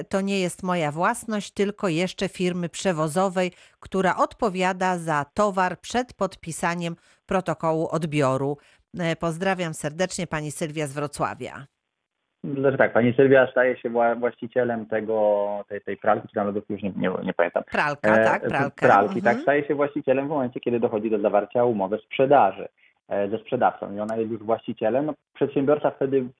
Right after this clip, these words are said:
Speaker 2: p-, p-, przewoźnik przewozi tę, e, tą, tą pralkę, tak? Ale, no,
Speaker 1: Ale
Speaker 2: to
Speaker 1: to jest
Speaker 2: cały
Speaker 1: pralka
Speaker 2: czas
Speaker 1: pani
Speaker 2: konsument
Speaker 1: Sylwii, tak?
Speaker 2: Tak,
Speaker 1: Od
Speaker 2: to jest
Speaker 1: momentu,
Speaker 2: pralka pani
Speaker 1: kiedy
Speaker 2: Sylwii.
Speaker 1: Mhm.
Speaker 2: E, to taka pierwsza jakby wyjaśnienie. Natomiast
Speaker 1: Mhm.
Speaker 2: jak wygląda to,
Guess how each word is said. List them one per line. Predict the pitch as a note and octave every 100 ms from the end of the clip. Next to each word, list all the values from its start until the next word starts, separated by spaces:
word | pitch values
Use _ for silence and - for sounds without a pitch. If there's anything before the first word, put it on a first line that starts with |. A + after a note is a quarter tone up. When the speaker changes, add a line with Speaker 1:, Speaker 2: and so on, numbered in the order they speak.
| _
Speaker 2:
p-, | C3+
p-, | B2+ B2 A2+
przewoźnik | - A#2+ A#2+ B2+
przewozi | - A#3+ D#4+ C3+ G#2+
tę, | A2+
e, | G#2 G#2+ G#2 G#2 G#2 G#2
tą, | G#2 G#2 - - _
tą | A#2 G#2+
pralkę, | A2 G#2+ C3+
tak? | F3 A3+
Ale, | - C4+
no, | G3
Speaker 1:
Ale | G#3+
Speaker 2:
to | -
Speaker 1:
to | A3
jest | -
Speaker 2:
cały | D3+
Speaker 1:
pralka | D3 F#3 F#3
Speaker 2:
czas | - -
Speaker 1:
pani | G#3+ C#4
Speaker 2:
konsument | - D4+
Speaker 1:
Sylwii, | F3+ D3+ D#3
tak? | F3+ G#3
Speaker 2:
Tak, | - G#2
Speaker 1:
Od | C#3
Speaker 2:
to | E3+
jest |
Speaker 1:
momentu, | - C#3 D3+
Speaker 2:
pralka | D3 C#3+
pani | C#3+
Speaker 1:
kiedy | -
Speaker 2:
Sylwii. | - G3+
Speaker 1:
Mhm. | G#3 B3+ D4 _
Speaker 2:
E, | A#2 A2+ A2 A2+
to | B2+
taka | A#2+ B2+ C3+
pierwsza | C#3 B2+ - B2 A#2 A2+ G#2+ G2 G#2 G#2+
jakby | G2 G#2 G#2
wyjaśnienie. | A2 A2 - G2 F2
Natomiast | G2 C#3+ D3+ D3
Speaker 1:
Mhm. |
Speaker 2:
jak | D3+
wygląda | C#3 C#3 C#3
to, | - C3+ C3